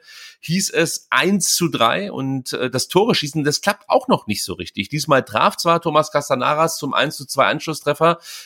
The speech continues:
aber nicht aus dem Spiel heraus, sondern via Elfmeter und das ist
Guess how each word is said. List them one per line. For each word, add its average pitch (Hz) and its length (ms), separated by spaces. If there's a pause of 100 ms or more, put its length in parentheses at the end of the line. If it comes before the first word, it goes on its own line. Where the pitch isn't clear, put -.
aber - 140
nicht 131 140
aus 151 140
dem 139 120
Spiel 156 220
heraus, 165 380 (240)
sondern 143 540
via 139 260
Elfmeter 123 720
und 123 140
das 143 120
ist - 280